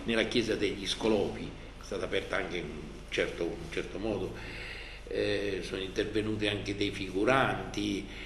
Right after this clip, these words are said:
e, insomma, è una bella cosa, ecco, una bella cosa, ehm, che sono foto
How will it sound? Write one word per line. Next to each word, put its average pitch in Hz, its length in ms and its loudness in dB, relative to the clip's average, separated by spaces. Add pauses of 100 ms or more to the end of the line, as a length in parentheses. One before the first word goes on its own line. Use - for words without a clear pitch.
(180)
e, 131 200 4
insomma, 311 360 8
è 320 80 12
una 302 160 8
bella 226 300 8
cosa, - 420 0
ecco, - 220 -4
una 107 140 0
bella 120 260 2
cosa, - 260 -4 (880)
ehm, 160 680 8
che - 140 8
sono 107 320 4
foto 220 760 8